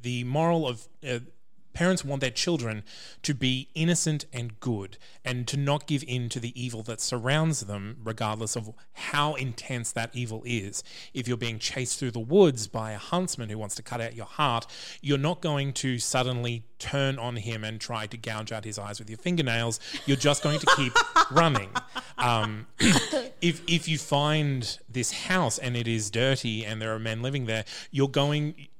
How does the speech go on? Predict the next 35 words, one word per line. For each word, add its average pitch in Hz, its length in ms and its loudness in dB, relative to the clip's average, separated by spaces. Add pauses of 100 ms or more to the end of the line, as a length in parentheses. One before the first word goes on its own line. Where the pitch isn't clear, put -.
you 151 160 4
know 185 200 6
that 156 80 0
you 147 120 0
need 160 200 2
to 151 80 0
live 175 240 2
there, 120 180 2
so 139 140 -2
you're 139 120 -2
going 143 300 -2
to 156 160 -4
try 127 540 -4
and 120 260 -6
make, 120 400 -4 (420)
make, 123 380 0 (320)
uh, 113 260 2
a 120 60 0
good 170 220 10
impression 117 500 4
on 110 200 -6
them, 107 280 -8 (240)
clean 156 380 6
up 127 220 0
the 120 80 2
house, 110 460 -2 (220)
take 156 320 0
care 139 320 2
of 123 100 -2
them 113 200 -4
as 107 100 -6
much 117 180 -4
as 110 140 -6
you 113 80 -8
can, 139 400 0